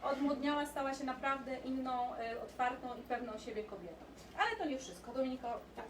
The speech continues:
Drugą panią, która w dwutysięcznym dziewiętnastym schudła, była Ania Gładkowska i również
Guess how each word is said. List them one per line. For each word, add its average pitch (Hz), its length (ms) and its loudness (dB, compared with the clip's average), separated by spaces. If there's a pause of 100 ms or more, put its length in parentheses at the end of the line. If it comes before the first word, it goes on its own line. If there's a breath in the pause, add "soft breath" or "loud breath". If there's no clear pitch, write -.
(560 loud breath)
Drugą 320 520 4
panią, 320 400 4
która 269 460 4
w - 260 -10
dwutysięcznym 277 680 -2
dziewiętnastym 254 600 -4
schudła, 247 460 -2 (340 loud breath)
była 254 260 2
Ania 240 260 -2
Gładkowska 240 800 0 (100)
i 269 120 2
również 254 400 2